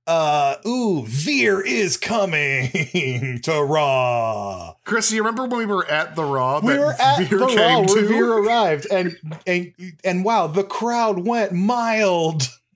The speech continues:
Speaker 1: <laughs>
Speaker 2: I was trying to get Veer Mahan chants going the entire night.
Speaker 1: And what was I yelling the entire night, Matt?
Speaker 2: I don't remember.
Speaker 1: I was yelling, "Shut it down."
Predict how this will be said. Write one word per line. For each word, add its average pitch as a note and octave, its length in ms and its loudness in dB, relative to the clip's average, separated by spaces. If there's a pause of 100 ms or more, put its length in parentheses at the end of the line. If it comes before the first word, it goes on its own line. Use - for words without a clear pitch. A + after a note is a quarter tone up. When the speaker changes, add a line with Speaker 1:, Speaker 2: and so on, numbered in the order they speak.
(160)
Speaker 1:
<laughs> - 640 -10
Speaker 2:
I F#3 140 2
was A#3+ 220 -2
trying G#3 300 0
to G3 60 0
get F3+ 180 -2
Veer E3 440 -2
Mahan E3 560 -2
chants D3+ 460 -4
going C#3+ 380 -2
the C#3 120 -4
entire C#3+ 560 -4
night. D3+ 480 -2
Speaker 1:
And E3+ 220 2
what D#3+ 180 2
was F#3 180 -2
I F#3+ 140 2
yelling G#3 600 -2
the G3 120 -4
entire G#3 380 0
night, G#3+ 160 -4
Matt? A3+ 320 -6 (1120)
Speaker 2:
I F#3 100 -6
don't C4+ 160 -6
remember. F#3 460 -4
Speaker 1:
I B2+ 80 -2
was C3 140 -2
yelling, D#3+ 240 -2
"Shut D#3 320 0
it D3 120 -4
down." B2 440 -2